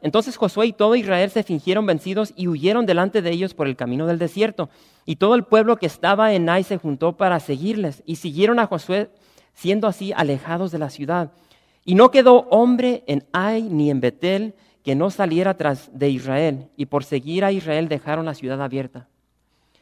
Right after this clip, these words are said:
Josué sale, ¿para qué? Para batallar. Y dice que él llega hasta la mitad del valle,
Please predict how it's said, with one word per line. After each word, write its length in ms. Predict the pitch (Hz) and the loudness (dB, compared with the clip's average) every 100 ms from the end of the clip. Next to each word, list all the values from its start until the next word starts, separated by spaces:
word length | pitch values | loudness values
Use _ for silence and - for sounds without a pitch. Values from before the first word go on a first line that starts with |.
| _ | _
Josué 300 | 127 - 165 | -12 -8 -8
sale, 460 | - 165 214 262 233 - | 0 0 0 -6 -10 -12
¿para 160 | 120 | -12
qué? 140 | - 135 | -12 -14
Para 180 | 123 | -12
batallar. 460 | 117 113 113 113 113 _ _ _ _ | -12 -12 -14 -14 -20 _ _ _ _
Y 60 | 139 | -10
dice 200 | 151 190 | -8 -6
que 120 | 175 | -4
él 100 | 180 | -2
llega 220 | 156 175 | -2 -4
hasta 160 | 180 160 | -4 -6
la 80 | 131 | -4
mitad 260 | 123 147 | -4 -4
del 180 | 180 151 | -6 -4
valle, 340 | 165 190 214 | -6 -4 -8